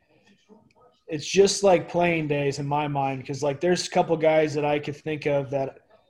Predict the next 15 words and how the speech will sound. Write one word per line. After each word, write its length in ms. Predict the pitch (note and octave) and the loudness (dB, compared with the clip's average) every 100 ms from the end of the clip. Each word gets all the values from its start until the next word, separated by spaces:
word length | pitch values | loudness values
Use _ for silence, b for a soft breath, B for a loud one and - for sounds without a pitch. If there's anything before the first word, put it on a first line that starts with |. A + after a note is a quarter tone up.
| _ | _
like, 120 | D3 C#3+ | -8 2
my 140 | E3+ | 6
years 260 | F3 F3+ E3+ | 8 6 2
in 80 | |
Kansas 360 | D3 E3 D#3 C3+ | -4 -6 -6 -6
City 280 | - D3+ C#3 | 0 0 0
were 300 | C#3 C3+ - - | -2 -4 -8 -10
phenomenal. 680 | D3+ C#3+ C3+ C3+ B2 A#2+ A2+ | -4 -2 -2 -4 -8 -8 -4
I 80 | C#3+ | -2
lived 240 | D3+ D3 | -2 -2
with 100 | D3+ | -6
a 40 | C#3+ | -4
couple 180 | D3 | -4
guys 400 | C#3+ D3 C#3+ C3+ | -2 -2 -2 -4
that 240 | C#3 C3+ | -6 -6